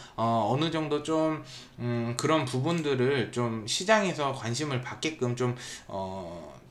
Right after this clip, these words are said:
좀 이제, 어, 주가 상승 요인의 어떤 언론 기사라든지 이런 부분이 좀 나오면 좋겠다라고 좀 말씀을 드리고 싶고요.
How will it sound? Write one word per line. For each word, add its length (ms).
좀 320
이제, 460
어, 140
주가 480
상승 500
요인의 460
어떤 320
언론 340
기사라든지 680
이런 260
부분이 400
좀 300
나오면 380
좋겠다라고 720
좀 140
말씀을 380
드리고 280
싶고요. 460